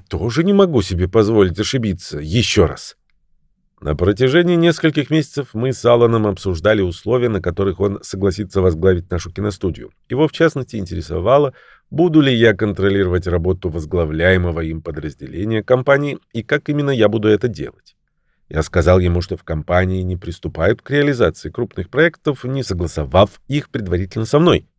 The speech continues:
«Руководитель Disney Parks and Resorts не может начать строительство аттракциона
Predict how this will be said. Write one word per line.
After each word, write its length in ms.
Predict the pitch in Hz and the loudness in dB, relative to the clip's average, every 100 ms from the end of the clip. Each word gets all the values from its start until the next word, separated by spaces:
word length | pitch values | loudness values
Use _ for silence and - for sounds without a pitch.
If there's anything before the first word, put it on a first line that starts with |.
| _ _ _ _ _ _ - | _ _ _ _ _ _ -12
«Руководитель 1120 | 73 80 - 98 117 131 185 190 - 131 113 - _ _ | -6 -6 0 4 4 6 4 2 2 0 0 -6 _ _
Disney 600 | - 120 123 180 - 135 | -8 -4 -2 -2 0 0
Parks 680 | 98 - 110 127 156 - - - | 0 2 6 6 4 -2 -16 -10
and 220 | 87 - | -10 -6
Resorts 800 | 98 87 80 104 151 151 - - _ _ | -6 -4 -2 0 0 -2 -14 -20 _ _
не 220 | - 107 | -4 -2
может 340 | 101 117 160 | 0 -2 -4
начать 340 | - 208 185 95 | -2 2 4 2
строительство 680 | - 127 90 87 - 95 95 | 4 4 4 -2 -6 -4 -2
аттракциона 1040 | - 101 110 95 - 117 131 120 98 95 78 | -2 -2 -4 -6 -4 2 6 6 6 2 -2